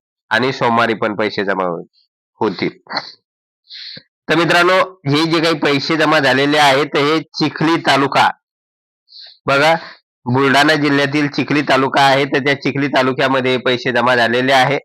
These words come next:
आणि तिथल्या जे काही आपले लाभार्थी आहेत तर त्यांनी कळवलेलं पण आहे की श्रावण बाळ योजनेचे पैसे आमच्या खात्यावर जमा झालेले आहे.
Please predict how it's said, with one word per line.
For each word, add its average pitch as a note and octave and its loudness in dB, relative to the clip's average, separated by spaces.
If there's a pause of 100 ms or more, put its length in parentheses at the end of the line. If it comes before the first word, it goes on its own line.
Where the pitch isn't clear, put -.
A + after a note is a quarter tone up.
(280)
आणि B2 2
तिथल्या C3+ 0
जे C3+ -2
काही C3 0
आपले B2+ 0 (920)
लाभार्थी B2+ 2
आहेत B2+ 2
तर C#3 0
त्यांनी B2+ -2
कळवलेलं B2 0
पण B2 0
आहे A#2+ 2
की A#2+ -6
श्रावण A#2 0
बाळ A#2+ 0
योजनेचे A2+ -4
पैसे A2 -4
आमच्या G#2+ -2
खात्यावर A2 -2
जमा G#2+ 0
झालेले G2 -2
आहे. F#2 -2